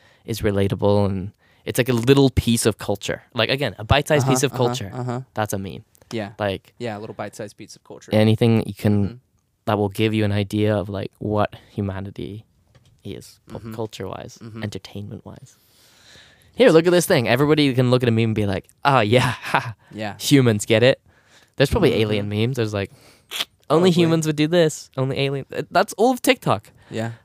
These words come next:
Speaker 1: Hot girls do this. <laughs> Fucking,
Speaker 2: Gosh.
Speaker 1: you know what I mean?
Speaker 2: Yeah, yeah.
Speaker 1: Fucking hell. Memes, bro.
Speaker 2: Memes.
Speaker 1: Popular.
Speaker 2: Meme.
Speaker 1: The most popular thing in the world.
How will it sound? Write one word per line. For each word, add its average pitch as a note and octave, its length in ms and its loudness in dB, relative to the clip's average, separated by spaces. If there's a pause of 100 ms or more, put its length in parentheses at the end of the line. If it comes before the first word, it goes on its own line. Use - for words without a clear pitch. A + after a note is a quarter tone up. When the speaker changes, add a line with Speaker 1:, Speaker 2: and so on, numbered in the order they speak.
Speaker 1:
Hot - 280 -2
girls D3+ 540 2
do D3+ 160 -2
this. D#3 420 0
<laughs> - 800 -6
Fucking, C3+ 600 2
Speaker 2:
Gosh. - 440 -18
Speaker 1:
you C3 120 4
know C#3+ 120 6
what D#3+ 80 6
I E3 80 4
mean? D#3+ 360 2 (140)
Speaker 2:
Yeah, B2 240 -8 (340)
yeah. A2+ 200 -6
Speaker 1:
Fucking C3+ 280 -4
hell. C3 320 -6 (920)
Memes, A2 520 0
bro. G#2 400 -4
Speaker 2:
Memes. A#2 600 -6 (260)
Speaker 1:
Popular. A2+ 540 -2 (100)
Speaker 2:
Meme. D3 480 0
Speaker 1:
The A#2+ 80 0
most A#2+ 220 0
popular A#2+ 340 0
thing A#2+ 180 -6
in A#2 80 -6
the A#2 80 -6
world. A#2+ 220 -6